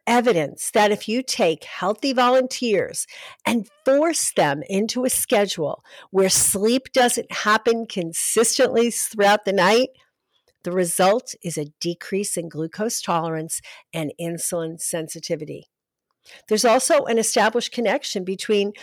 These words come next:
type two diabetes and sleep disorders like insomnia and obstructive sleep apnea. Apnea affects about two-thirds of people with type two diabetes,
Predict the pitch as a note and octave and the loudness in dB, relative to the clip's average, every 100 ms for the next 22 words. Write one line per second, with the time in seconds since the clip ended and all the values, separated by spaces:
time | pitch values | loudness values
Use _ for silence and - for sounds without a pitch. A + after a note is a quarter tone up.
0 | - _ - - B3+ B3+ - - C#4 C#4+ | -20 _ -4 2 2 0 -6 0 2 2
1 | B3 A#3+ A#3+ A3+ B3 D#4 F4+ - - - | 4 4 4 2 0 -2 -4 -6 -6 -10
2 | _ G3+ G#3+ - - G#3+ C4 D4 - C4+ | _ -8 -4 -2 -2 -2 -2 -2 -2 -2
3 | - F#3+ E3+ C#3+ - - F3 F3 F3 F#3 | 0 0 0 -2 -8 -4 -4 -4 -8 -8
4 | - G#3 A3+ A#3 E3+ C3 - - - - | -4 -4 -4 0 0 -2 -8 -20 -14 -2
5 | F#3+ C4 - G#3+ - F#3+ - - G#3+ A3 | 0 0 0 -2 -2 -2 -2 0 -2 -2
6 | C#3+ D3 - - - _ _ _ _ _ | -8 -10 -14 -14 -16 _ _ _ _ _
7 | _ _ _ - - - A3 C#4+ D#4 A3+ | _ _ _ -20 -20 -6 0 0 2 4
8 | G3 - G3+ - C4 - G#3+ A3+ G#3+ - | 4 2 0 0 0 0 0 2 2 -2
9 | - - E4+ F#4 - C4+ D#4 F4+ D4+ - | -4 2 4 4 2 4 4 4 2 2
10 | C4 - A#3+ - G#3 F#3 F3+ - E3+ E3+ | 0 0 -4 2 2 2 -2 -2 0 0
11 | - F#3 F3 E3 D#3+ F3 D3 A#2+ - - | -2 -2 0 -2 -2 -4 -6 -8 -8 -10